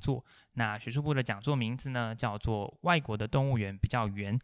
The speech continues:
那它举办的时间也是已经过了，在五月八号的礼拜一。这个讲座呢，它是请到了英国曼彻斯特大学都会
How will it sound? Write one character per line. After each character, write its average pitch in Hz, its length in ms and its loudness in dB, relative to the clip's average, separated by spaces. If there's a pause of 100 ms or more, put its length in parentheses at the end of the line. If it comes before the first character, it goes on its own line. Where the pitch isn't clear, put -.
(300)
那 117 140 -2
它 120 160 -4
举 - 140 -6
办 127 160 0
的 117 80 0
时 - 160 -6
间 120 240 -2
也 101 40 -6
是 104 140 -8
已 120 40 -2
经 120 180 0
过 165 240 4
了， 123 160 -2
在 113 180 0
五 101 140 -8
月 131 140 4
八 127 180 2
号 135 140 4
的 110 80 6
礼 107 120 -12
拜 123 200 -2
一。 131 260 -4 (240)
这 214 180 2
个 165 160 10
讲 110 220 4
座 143 160 6
呢， 123 160 4
它 131 260 0
是 127 220 -4
请 104 280 -6
到 131 180 4
了 110 100 0
英 143 100 6
国 120 160 6
曼 131 180 4
彻 - 140 -4
斯 - 160 -6
特 131 160 4
大 123 180 6
学 104 220 0
都 165 240 4
会 143 260 4